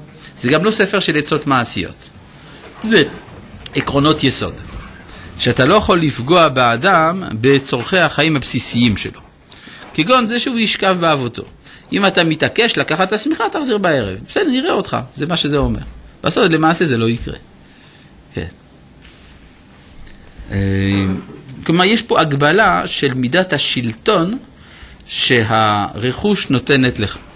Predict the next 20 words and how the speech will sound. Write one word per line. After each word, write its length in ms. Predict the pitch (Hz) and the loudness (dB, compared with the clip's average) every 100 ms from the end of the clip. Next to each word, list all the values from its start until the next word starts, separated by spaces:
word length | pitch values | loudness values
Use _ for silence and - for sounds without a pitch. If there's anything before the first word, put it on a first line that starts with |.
| - | -4
נותן 420 | 110 113 110 110 | 2 4 4 0
לך. 160 | 95 - - - - - - - - | -2 -8 -18 -20 -20 -18 -16 -14 -2
כי 100 | 107 | 4
הרי 140 | 104 | 4
זה 120 | 147 | 6
ש-, 100 | - | 4
שאדם 540 | 151 120 - 117 123 113 | 4 4 2 2 2 0
רכוש, 560 | 95 - 113 - - - - - - - - - 92 | -2 -6 -6 -6 -8 -12 -20 -20 -20 -20 -20 -12 -4
זה 180 | 98 | -2
כוח 360 | 104 143 139 - 135 | 2 2 0 -2 -4
שלטוני. 560 | - 156 151 220 349 - - - - - - - - | -4 -2 0 2 2 -2 -8 -20 -20 -20 -20 -20 -10
זה 140 | 98 | -6
נותן 280 | 104 110 139 139 | -4 -2 -2 -2
שליטה. 460 | - - 180 175 - - - - - - - - - | -8 -6 -6 -4 -4 -4 -6 -8 -10 -10 -10 -12 -6
אלא 200 | 95 107 | 0 2
שיש 340 | 113 147 156 175 | 2 2 4 2
הגבלה 560 | 156 156 190 254 311 302 - | 0 2 2 4 2 -2 -6
של 200 | - 156 | -4 -2
השלטון 440 | 143 135 123 104 | -2 -4 -4 -4
הזה. 180 | 92 | -4